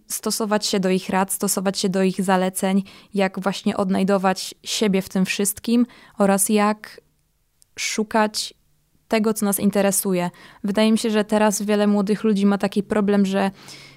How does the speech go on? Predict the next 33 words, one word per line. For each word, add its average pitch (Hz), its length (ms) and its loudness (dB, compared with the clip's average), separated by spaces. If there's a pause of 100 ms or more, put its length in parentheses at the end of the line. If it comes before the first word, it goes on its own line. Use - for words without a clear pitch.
(280)
mają 220 300 4
ciężko 226 440 0
podjąć 214 480 0
jakąś 202 320 2
drogę 202 300 2
życiową. 208 640 -2 (200)
Ja 202 140 2
też 208 160 -2
stoję 202 240 -2
teraz 202 260 -2
przed 185 240 -4
wyborem 190 540 2
i 202 160 2
cały 196 260 0
czas 190 220 0
się 202 100 0
zastanawiam, 190 720 2 (440)
więc 208 460 0 (120)
taka 220 240 0
działalność 233 720 0
poniekąd 220 640 0
pomaga 196 460 0
w - 60 -8
tym, 277 240 -6 (800)
i 214 120 4
na 214 120 2
pewno 220 580 0 (320)
dodaje 202 720 0
kolejnych 202 380 2
pomysłów 202 640 2
do 185 640 0 (380)
po 208 100 -4
prostu 254 540 -2